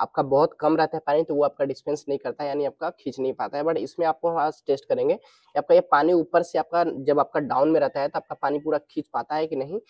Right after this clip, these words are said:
चलिए, फिर हम देखते हैं उसको थोड़ा सा इसमें इंसर्ट करके।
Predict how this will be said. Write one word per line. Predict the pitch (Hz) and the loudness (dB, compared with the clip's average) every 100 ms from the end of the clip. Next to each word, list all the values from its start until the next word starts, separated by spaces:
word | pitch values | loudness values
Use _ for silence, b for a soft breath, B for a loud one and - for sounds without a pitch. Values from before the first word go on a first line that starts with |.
| b _ - | b _ 0
चलिए, | 190 233 | 4 4
फिर | 233 | 4
हम | 214 196 | 2 4
देखते | 147 143 196 | 2 2 0
हैं | 180 | -2
उसको | - | -2
थोड़ा | 165 147 | -6 -4
सा | 156 | -2
इसमें | 151 - | -4 -2
इंसर्ट | 143 135 185 135 | -4 -2 -6 -6
करके। | 127 - | -8 -10